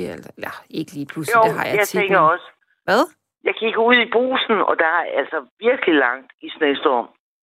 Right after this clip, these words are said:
Speaker 1: Ja.
Speaker 2: Jeg bor på det vestsiden af Fyn.
Speaker 1: Ja.
Speaker 2: Øh, ja, og der er virkelig meget sne. Og det var så skønt at se de små. De endelig, endelig, endelig, endelig gad at lave en lille bit snemand.
Speaker 1: Ja.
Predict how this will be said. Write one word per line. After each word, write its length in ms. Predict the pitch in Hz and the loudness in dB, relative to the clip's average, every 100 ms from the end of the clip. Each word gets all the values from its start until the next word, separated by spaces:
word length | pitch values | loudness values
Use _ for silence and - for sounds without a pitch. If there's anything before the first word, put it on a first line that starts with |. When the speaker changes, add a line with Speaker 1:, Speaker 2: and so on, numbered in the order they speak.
| - | -8
Speaker 1:
Ja. 140 | 208 - _ _ _ _ _ _ _ _ - - - - - | -8 -8 _ _ _ _ _ _ _ _ -20 -20 -20 -18 -2
Speaker 2:
Jeg 180 | 165 156 | -2 0
bor 220 | 170 165 | 0 0
på 140 | 147 | -2
det 440 | 147 143 135 135 110 | -4 0 4 4 4
vestsiden 540 | 170 160 - 160 139 | 0 0 0 0 2
af 360 | 127 117 113 - - | 2 2 0 -2 -2
Fyn. 260 | 165 180 147 - _ - | 0 0 -2 -10 _ -6
Speaker 1:
Ja. 120 | 269 - _ _ _ _ - | -6 -6 _ _ _ _ -8
Speaker 2:
Øh, 80 | - - _ 220 196 | -8 -8 _ 2 2
ja, 100 | 214 214 190 | 2 0 -4
og 100 | 160 | 0
der 80 | 156 | -2
er 160 | 175 147 | -2 -2
virkelig 340 | 151 151 143 | -4 -4 -2
meget 280 | 123 127 139 - | 0 0 -2 -2
sne. 220 | 123 110 _ - - - _ | -2 -2 _ -20 -20 -20 _
Og 80 | 170 | -2
det 60 | 190 | 0
var 140 | 190 | 2
så 140 | 196 190 | 0 -2
skønt 280 | - 196 190 | 0 0 2
at 100 | 160 | 0
se 100 | 196 | 2
de 200 | 185 165 - | 0 2 -2
små. 340 | 160 147 147 - _ _ _ _ - | 2 2 0 -2 _ _ _ _ -10
De 200 | 185 - | -6 0
endelig, 640 | 214 226 254 262 240 214 _ | 2 2 2 2 0 -2 _
endelig, 500 | 185 190 202 208 202 - | 0 2 4 4 2 0
endelig, 500 | 185 175 180 180 175 - - | 0 4 4 4 2 -2 -2
endelig 480 | 156 147 147 143 135 | 0 2 2 2 2
gad 180 | 135 - | 0 2
at 100 | 127 | 2
lave 220 | 127 123 127 | 2 2 0
en 60 | |
lille 240 | 131 135 127 | 0 0 0
bit 180 | 131 113 - | -6 -8 -8
snemand. 400 | 107 107 101 90 _ _ 190 | -4 -2 0 -2 _ _ -10
Speaker 1:
Ja. 520 | 180 170 160 156 | -8 -8 -8 -10